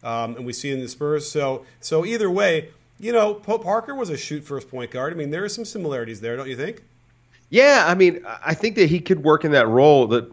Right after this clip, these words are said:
Speaker 2: and especially since Pop has, has kinda, kinda gone a little bit more iso heavy in recent seasons to, to kind of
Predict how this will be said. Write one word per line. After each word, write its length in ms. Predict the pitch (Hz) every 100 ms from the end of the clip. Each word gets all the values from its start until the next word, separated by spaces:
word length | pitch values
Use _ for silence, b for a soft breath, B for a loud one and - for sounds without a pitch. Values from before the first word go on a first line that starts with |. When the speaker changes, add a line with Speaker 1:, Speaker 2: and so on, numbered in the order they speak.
| -
Speaker 2:
and 140 | 135
especially 440 | 131 - 190 185 165
since 300 | - 135 92
Pop 400 | - 131 139 -
has, 320 | 113 104 - -
has 220 | 107 90
kinda, 400 | - 120 117 92 - -
kinda 200 | 131 113
gone 180 | 117 117
a 60 |
little 120 | 107
bit 160 | 113 123
more 260 | 117 113 -
iso 460 | 101 101 - 107
heavy 460 | 98 131 123 92 - _ _ _ -
in 160 | 113 107
recent 320 | 120 113 101
seasons 460 | 127 123 110 98
to, 320 | - 107 95 98 B B B
to 200 | - 120
kind 220 | 104 123 104
of 280 | 95 -